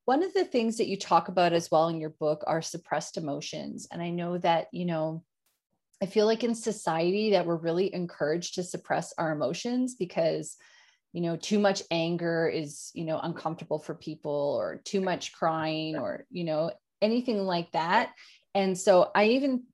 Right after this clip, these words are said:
think that, and correct me if obviously you don't agree with me, but that, you know, antidepressants often can also help su-, suppress these sort of emotions. And I guess my question to you is,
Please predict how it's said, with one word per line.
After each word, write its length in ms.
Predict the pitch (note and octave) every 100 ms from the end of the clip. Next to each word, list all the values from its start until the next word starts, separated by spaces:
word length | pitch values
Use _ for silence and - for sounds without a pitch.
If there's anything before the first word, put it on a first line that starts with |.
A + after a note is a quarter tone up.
| _ - -
think 300 | G3+ F#3 -
that, 240 | G3 E3+ E3
and 140 | F3
correct 320 | - G3+ G3
me 200 | F#3+ F3
if 240 | D#3+ - - -
obviously 720 | D#3+ E3 E3 - D#3+ D#3 F3
you 120 | - E3
don't 320 | D#3+ D3+ -
agree 300 | E3 F3 E3+
with 180 | F3 E3
me, 220 | D#3 D#3+
but 180 | E3 -
that, 220 | E3+ D#3+ - _ _ _ _ _ - _ _
you 120 | G3
know, 100 | F#3 -
antidepressants 840 | E3 F3 G3+ G3+ G#3+ G#3+ A#3+ A3
often 320 | G#3+ G#3+ A#3
can 200 | A3+ G#3+
also 240 | E3+ E3+ G#3+
help 260 | A3+ G3+
su-, 160 | - G#3+ G#3 -
suppress 560 | - G#3+ - G#3 - -
these 260 | G#3+ G#3 A3
sort 160 | G#3+
of 100 | G3
emotions. 760 | F#3+ D#3+ F#3 - C4 C4 C4+ B3 -
And 440 | F3+ F3+ F3+ F3+ -
I 60 | F#3+
guess 200 | B3 B3
my 80 | D4
question 380 | G#3+ G3 A3 G#3
to 120 | F#3+
you 180 | F3 E3+
is, 320 | D#3+ D3